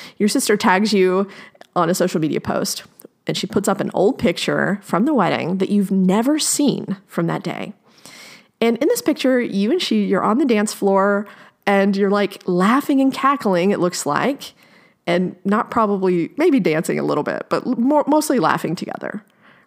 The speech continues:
right? And she writes a comment about how you made red wine a thing before it was cool. And then from that moment on, something shifts, right? You consider this to be, like, this amazing thing,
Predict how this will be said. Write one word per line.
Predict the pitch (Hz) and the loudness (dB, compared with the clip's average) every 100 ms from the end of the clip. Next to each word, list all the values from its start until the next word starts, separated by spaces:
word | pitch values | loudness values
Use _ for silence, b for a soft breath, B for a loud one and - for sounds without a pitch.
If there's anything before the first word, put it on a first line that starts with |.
| - | -4
right? | 190 | -2
And | - | -2
she | 202 190 | -2 0
writes | 202 - | 0 -2
a | 339 | -4
comment | 202 170 147 - - - B B B B | -2 0 0 -2 -6 -10 B B B B
about | 185 180 175 190 | 0 2 2 2
how | 170 180 | 2 2
you | 185 214 | 4 4
made | 208 185 160 | 4 2 2
red | 170 | 0
wine | 180 185 | 2 2
a | 202 | 0
thing | 151 151 151 | -2 -4 -4
before | - - | -4 -2
it | 160 | -2
was | - | -4
cool. | - - - 208 - _ _ _ _ _ _ _ _ - - - | -4 -2 -2 -4 -10 _ _ _ _ _ _ _ _ -20 -14 -2
And | 233 | 0
then | 269 | 0
from | 262 | 2
that | 240 285 | 2 2
moment | 285 330 - | 0 0 0
on, | 156 - - 269 294 - B B B B B B - | -2 -4 -2 -4 -4 -12 B B B B B B -8
something | - 196 240 | -2 0 0
shifts, | - - - - - _ _ _ _ _ _ | 0 -4 -8 -12 -12 _ _ _ _ _ _
right? | - 175 - B B B B | -6 -6 -8 B B B B
You | - 190 | -4 -2
consider | 190 175 247 233 233 233 - - _ _ - | -2 -2 0 2 2 2 -2 -10 _ _ -8
this | 180 170 185 196 - | -2 0 2 0 -2
to | 202 | -4
be, | 156 147 156 151 180 - _ _ _ _ _ _ _ | -2 0 0 -2 -4 -6 _ _ _ _ _ _ _
like, | 156 151 | -6 -4
this | 160 175 | -2 -2
amazing | 160 156 - 190 - 185 | -2 -2 -2 -2 -4 -6
thing, | - - - 196 | -6 -6 -4 -4